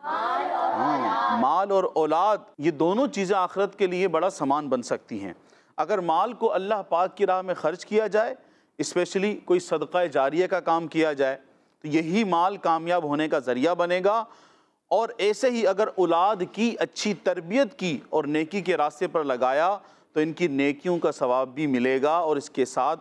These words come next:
اولاد کی دعائیں بھی ملتی رہیں گی۔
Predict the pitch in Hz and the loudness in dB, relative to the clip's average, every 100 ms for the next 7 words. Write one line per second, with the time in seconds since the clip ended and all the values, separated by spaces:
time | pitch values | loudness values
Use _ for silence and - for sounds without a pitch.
0 | - 139 127 127 139 - 165 160 120 123 | -4 0 2 2 -2 -8 -4 -4 0 0
1 | 131 135 127 165 143 131 117 151 135 113 | 0 0 -2 0 0 0 -2 0 2 0
2 | 117 117 113 123 143 151 131 | -2 -4 -2 0 2 2 0